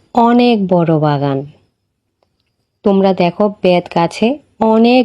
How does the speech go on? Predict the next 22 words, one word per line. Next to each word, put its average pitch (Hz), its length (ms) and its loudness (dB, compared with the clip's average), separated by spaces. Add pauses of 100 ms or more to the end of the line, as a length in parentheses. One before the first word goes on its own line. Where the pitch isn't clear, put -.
(140)
বেত 175 220 0 (120)
ফুল 156 220 0
ফুটেছে। 143 540 -4 (1040)
ফুলগুলো 185 600 2
দেখতে 190 440 -2
কি 196 360 0
সুন্দর 156 480 0
লাগছে। 139 460 -4 (1400)
বেতের 165 440 -2 (100)
ফুল 185 300 2
দিয়ে 208 200 2 (280)
বড়া 170 320 2
ভেজেও 147 460 -2
খাওয়া 135 340 -4
যায়। 135 260 -8 (1000)
তোমরা 180 240 2
দেখো, 170 540 -2
ফুলগুলো 170 480 0
দেখতে 165 420 -4
কত 170 200 -2
সুন্দর 175 440 0
লাগছে, 180 500 -2